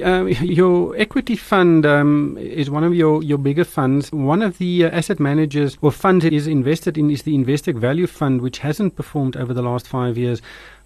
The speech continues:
What is your ap-, approach towards fund managers? When do you turn or change your position within a fund manager, or when do you just change, uh,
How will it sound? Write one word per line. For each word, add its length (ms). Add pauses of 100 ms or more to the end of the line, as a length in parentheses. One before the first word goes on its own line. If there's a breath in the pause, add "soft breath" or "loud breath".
What 200
is 120
your 180
ap-, 80 (160)
approach 580
towards 560
fund 280
managers? 400
When 280
do 80
you 380
turn 560
or 280
change 540
your 320
position 680
within 280
a 40
fund 280
manager, 320
or 180
when 160
do 80
you 100
just 200
change, 360
uh, 140